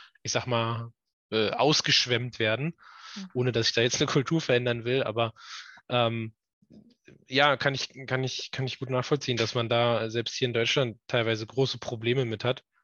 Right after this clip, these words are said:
Speaker 1: Ähm,
Speaker 2: Mhm.
Speaker 1: ich hab das hin und wieder mal über, von, von Kameradinnen während der Bundeswehrzeit gehört, wenn die im Auslandseinsatz waren, die hatten <laughs> genau die gleichen Probleme.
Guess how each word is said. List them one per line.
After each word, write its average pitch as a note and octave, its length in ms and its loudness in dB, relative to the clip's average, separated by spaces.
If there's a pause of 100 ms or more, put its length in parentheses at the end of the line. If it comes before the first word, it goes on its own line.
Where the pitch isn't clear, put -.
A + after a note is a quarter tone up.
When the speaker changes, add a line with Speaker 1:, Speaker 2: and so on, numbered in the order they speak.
(380)
Speaker 1:
Ähm, G#2+ 260 -2
Speaker 2:
Mhm. - 20 -4
Speaker 1:
ich G2+ 120 -2
hab A2 120 -6
das - 360 -4
hin A#2 180 -2
und A#2+ 120 -2
wieder A#2+ 140 2
mal A2+ 260 0
über, A2 280 -6
von, A2+ 340 -4
von G#2 460 -8
Kameradinnen A2+ 720 0
während A2+ 200 -2
der A2 60 0
Bundeswehrzeit B2+ 600 -2
gehört, A#2+ 240 0
wenn A2+ 120 -2
die A#2+ 120 -2
im C3 100 2
Auslandseinsatz A#2 680 0
waren, A#2 160 0
die A2 60 -2
hatten A2+ 180 -4
<laughs> - 20 -4
genau - 140 -2
die A#2 80 -12
gleichen A#2 320 -2
Probleme. B2+ 480 0